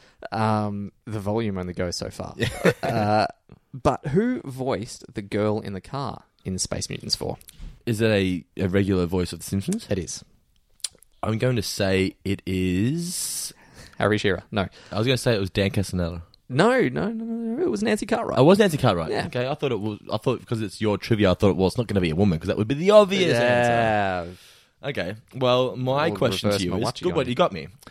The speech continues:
Speaker 2: My question is, this episode featured a rehashed couch gag already used in the first season.
Speaker 1: Oh, well,
Speaker 2: From
Speaker 1: we've already established that I wasn't watching early on.
Speaker 2: Yeah, from which episode was the couch gag rehashed from?
Speaker 1: Okay. Um,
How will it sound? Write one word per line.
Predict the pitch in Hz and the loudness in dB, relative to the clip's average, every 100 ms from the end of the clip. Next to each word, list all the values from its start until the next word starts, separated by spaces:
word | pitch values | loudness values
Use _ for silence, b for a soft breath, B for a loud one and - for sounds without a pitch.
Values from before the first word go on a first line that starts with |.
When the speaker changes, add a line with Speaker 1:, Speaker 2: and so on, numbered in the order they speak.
| B B - | B B -2
Speaker 2:
My | 135 | 0
question | 151 139 131 127 | 2 -2 -2 -2
is, | 110 107 - | 0 -2 0
this | 165 - | -6 -4
episode | 160 156 160 135 | -6 0 2 4
featured | - 131 123 117 | 2 2 -2 -4
a | - 104 | 0 0
rehashed | 104 151 143 156 147 - | 4 4 4 0 -2 -6
couch | - 139 139 - | -4 -2 -2 -2
gag | 117 101 92 | 0 0 -2
already | 113 117 117 | 0 0 -2
used | 110 120 110 95 - | -2 0 0 -2 -4
in | 104 104 | -6 -6
the | |
first | - 101 - | -2 -2 -2
season. | 110 101 95 - | -4 -4 -4 -4
Speaker 1:
Oh, | 135 120 104 101 98 | -2 -2 -4 -6 -8
well, | 131 123 | -8 0
Speaker 2:
From | 123 | 2
Speaker 1:
we've | 120 | 4
already | 170 151 | 4 2
established | 101 - 120 117 - | 0 -2 -2 -4 -2
that | |
I | 110 | 0
wasn't | 110 101 | 0 -2
watching | 107 - 104 | -6 -6 -6
early | 98 95 98 | -6 -4 -4
on. | 107 | 0
Speaker 2:
Yeah, | 113 147 135 95 | 4 8 8 6
from | - 127 | 2 2
which | 151 - | 2 0
episode | 123 131 - 120 113 131 165 _ | -2 2 4 4 4 2 -4 _
was | 101 101 117 113 104 | -6 0 2 0 -6
the | 107 | -8
couch | 107 110 101 | -6 -6 -4
gag | - 104 | -2 0
rehashed | 101 104 120 - | 2 2 0 0
from? | - - 85 _ _ _ | -4 -4 -8 _ _ _
Speaker 1:
Okay. | 120 127 135 123 190 B B B | -4 -2 0 0 0 B B B
Um, | 117 120 117 113 110 107 | -4 0 0 0 -2 -6